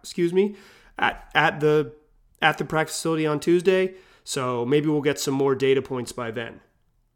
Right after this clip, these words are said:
But so far, we don't know anything. The only thing we see is, or the only thing we know is that it, it, it, the, we haven't, there haven't been a ton of guys come through here that are in the Blazers draft range.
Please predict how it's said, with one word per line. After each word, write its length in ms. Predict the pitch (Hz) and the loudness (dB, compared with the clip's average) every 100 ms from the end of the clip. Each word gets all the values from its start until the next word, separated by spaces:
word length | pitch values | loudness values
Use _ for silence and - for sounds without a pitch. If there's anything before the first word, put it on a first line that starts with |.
| _ | _
But 140 | 147 | -8
so 180 | - 190 | 4 4
far, 240 | 190 170 160 | 6 4 4
we 100 | 160 | 4
don't 180 | 156 | 2
know 160 | 147 143 | 2 2
anything. 380 | 143 139 135 127 | 2 -2 -6 -4
The 100 | 131 | 0
only 160 | 165 175 | 2 2
thing 180 | 175 | 2
we 120 | 160 151 | 0 0
see 360 | - 156 147 | -2 0 2
is, 420 | 139 127 113 - - _ - _ _ _ - _ - _ - - - _ _ _ _ _ _ _ _ _ _ _ _ _ | 2 0 -4 -10 -14 _ -20 _ _ _ -20 _ -20 _ -20 -20 -20 _ _ _ _ _ _ _ _ _ _ _ _ _
or 80 | - | -2
the 100 | 143 | 2
only 140 | 160 170 | 4 4
thing 200 | 180 160 | 4 2
we 140 | 156 | 4
know 300 | 143 143 139 | 4 4 4
is 140 | 127 | 2
that 180 | 120 127 | 0 -2
it, 180 | 131 - | -4 -4
it, 280 | 113 - _ | -6 -6 _
it, 140 | - - _ _ _ _ _ _ _ _ _ _ _ - | -14 -14 _ _ _ _ _ _ _ _ _ _ _ -16
the, 580 | - 147 135 127 127 120 - | -6 -2 0 0 -2 -4 -6
we 180 | 156 160 | 0 2
haven't, 300 | 151 151 147 | 4 2 2
there 120 | 160 | 6
haven't 220 | 175 170 | 6 6
been 120 | 160 | 2
a 40 | 143 | 0
ton 280 | - 185 | 2 4
of 80 | 180 | 6
guys 360 | 156 147 143 139 | 4 2 0 -4
come 260 | - 151 | -2 0
through 240 | 143 160 147 | 0 0 0
here 200 | 131 131 | 0 -2
that 100 | 120 | 0
are 80 | 127 | -2
in 80 | |
the 80 | 131 | -2
Blazers 360 | 110 127 117 113 | -2 -4 -4 -10
draft 280 | 123 113 - | -8 -10 -12
range. 380 | 50 - - | -16 -16 -20